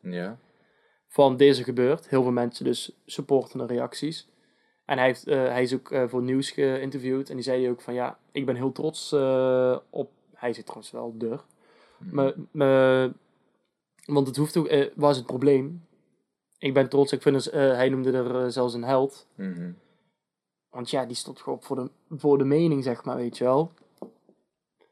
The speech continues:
Speaker 2: Maar dat, eh, maar dat ik, wa-, eh, wat ik daar dus eigenlijk zo zorgwekkend aan van, vind, van heel dat bericht. Het is natuurlijk niet het leukste bericht trouwens om nou een laatste aflevering over te hebben, maar het is wel belangrijk.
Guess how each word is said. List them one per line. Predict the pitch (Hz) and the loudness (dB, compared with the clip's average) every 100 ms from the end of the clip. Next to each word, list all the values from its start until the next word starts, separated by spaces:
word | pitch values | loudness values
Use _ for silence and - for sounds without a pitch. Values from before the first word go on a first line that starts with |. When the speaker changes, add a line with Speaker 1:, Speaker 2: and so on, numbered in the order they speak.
| _ _ _ - | _ _ _ -2
Speaker 2:
Maar | 135 | 2
dat, | 131 123 - | 2 0 -2
eh, | 143 - | -4 -2
maar | 143 139 | 2 6
dat | 143 | 6
ik, | 139 - - | 6 2 -2
wa-, | 165 - | 0 0
eh, | 156 - | -4 -4
wat | 147 151 | 4 4
ik | 151 | 6
daar | 151 143 | 4 4
dus | 131 | 2
eigenlijk | 170 165 151 | 2 2 2
zo | - 190 | 2 2
zorgwekkend | 160 143 - 147 170 147 | 4 2 4 4 4 0
aan | 131 123 | -2 -2
van, | 123 135 - | -4 -4 -10
vind, | - 139 123 143 180 _ _ _ _ | -4 0 0 -2 -10 _ _ _ _
van | 139 | -2
heel | 131 139 | 4 6
dat | 139 135 | 6 4
bericht. | 123 139 127 139 - _ _ _ | 2 2 2 0 -14 _ _ _
Het | - | -2
is | 139 | 0
natuurlijk | 123 139 131 | 0 0 0
niet | 113 | -4
het | 113 | -6
leukste | 113 - | -10 -12
bericht | 120 113 | -12 -12
trouwens | - 127 113 | -10 -8 -8
om | |
nou | 113 110 | -8 -10
een | 113 | -8
laatste | 127 - | -8 -6
aflevering | 139 - 135 123 | -8 -6 -6 -6
over | 135 | -4
te | 135 | 0
hebben, | 170 208 | 0 0
maar | - | -4
het | 127 | -2
is | |
wel | 175 180 | 0 2
belangrijk. | 170 135 123 | 4 2 -4